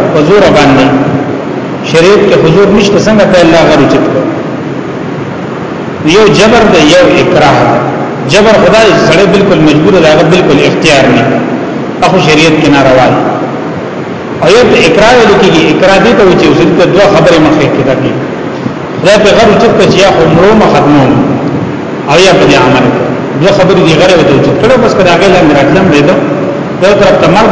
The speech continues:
او بل طرف ته عمل. نو دې ته اکراه وایي. لکه یو سړی په تا باندې ټوپک اوچت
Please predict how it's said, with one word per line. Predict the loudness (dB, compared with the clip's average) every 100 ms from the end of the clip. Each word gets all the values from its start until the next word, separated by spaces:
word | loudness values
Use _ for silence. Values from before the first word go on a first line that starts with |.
| 2
او | 2
بل | 2 2
طرف | 2 2
ته | 0 0
عمل. | 0 2 0 -2 -2 -6 -6 -8 -8 -8 -8 -8 -8 -4
نو | 0 0
دې | 0
ته | 0 0
اکراه | 0 0 0 0
وایي. | -2 -4 -6 -6 -8 -8 -10 -10 -10 -10 -10 -10 -10 -10 -10 -10 -6 -2
لکه | 0 0 0 -2 -4 -4 -6 -8 -8 -6 -2
یو | 0
سړی | 0 2
په | 2 2
تا | 2
باندې | 2 2
ټوپک | 0 0 0 0
اوچت | 0 -2